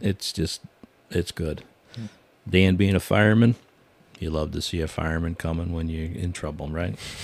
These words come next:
Speaker 2: Yep.
Speaker 1: Um, the friends that he has, he, they have good friends. They have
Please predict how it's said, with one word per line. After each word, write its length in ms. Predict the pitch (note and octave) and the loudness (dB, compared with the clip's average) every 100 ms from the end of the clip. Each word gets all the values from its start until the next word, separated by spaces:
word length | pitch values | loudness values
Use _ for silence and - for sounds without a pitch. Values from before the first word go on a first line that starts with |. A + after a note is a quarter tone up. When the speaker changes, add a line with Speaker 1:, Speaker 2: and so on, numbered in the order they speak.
| - - - - - - - _ - | -16 -18 -20 -20 -20 -20 -20 _ -18
Speaker 2:
Yep. 120 | A2+ A#2 _ _ _ E2+ | -16 -16 _ _ _ -6
Speaker 1:
Um, 360 | E2 E2 E2+ | -4 -2 -2
the 60 | E2+ | -2
friends 340 | - F#2 F#2 | 4 4 6
that 140 | F2+ E2+ | 2 2
he 200 | G2 F#2 | 4 4
has, 500 | F#2 F#2 F#2 F#2 - - | 4 4 2 0 -6 -2
he, 120 | F2 | -2
they 500 | E2+ E2+ E2+ E2+ F2 _ | -2 -2 -2 -2 -6 _
have 240 | - E2 - | -4 -4 -2
good 220 | F2 E2 | -4 -4
friends. 540 | - E2+ E2+ E2+ E2 E2+ | -4 -2 0 2 0 -2
They 140 | E2+ | -4
have 260 | E2+ F2 | -4 -4